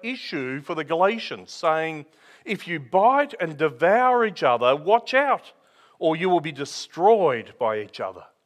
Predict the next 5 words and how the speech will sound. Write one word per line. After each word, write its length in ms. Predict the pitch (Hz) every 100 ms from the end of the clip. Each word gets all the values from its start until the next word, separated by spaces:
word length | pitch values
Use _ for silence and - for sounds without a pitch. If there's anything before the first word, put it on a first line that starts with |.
| _ _ _ _ _ _ _ _ _ _ _ _
One 340 | 127 139 170 165
temptation 960 | 165 147 131 165 185 185 - 110 110
that 220 | 110 127 -
Christians 500 | 160 156 - 165 -
face 640 | - 82 80 - -